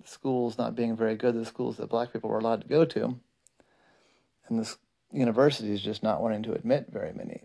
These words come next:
black people. I bet if we look through the yearbook that year, we're not gonna find very many black students." I said, "Oh, you're right.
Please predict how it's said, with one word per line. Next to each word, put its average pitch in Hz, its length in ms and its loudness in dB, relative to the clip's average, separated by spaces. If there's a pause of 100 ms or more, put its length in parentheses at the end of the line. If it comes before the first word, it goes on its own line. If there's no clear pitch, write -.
black 101 240 -8
people. - 360 -6 (760)
I 143 180 0
bet 135 240 8
if 123 140 0
we 127 80 0
look 127 240 0
through 120 200 2
the 113 120 2
yearbook 123 380 6
that 104 180 2
year, 104 320 -2 (1040)
we're 127 100 2
not 107 140 2
gonna - 140 -6
find 117 240 6
very 98 140 -2
many 98 160 -4
black 104 260 -4
students." 107 440 -6 (1500)
I - 40 -20
said, - 160 -20
"Oh, 120 560 8
you're 90 180 -4
right. 110 440 4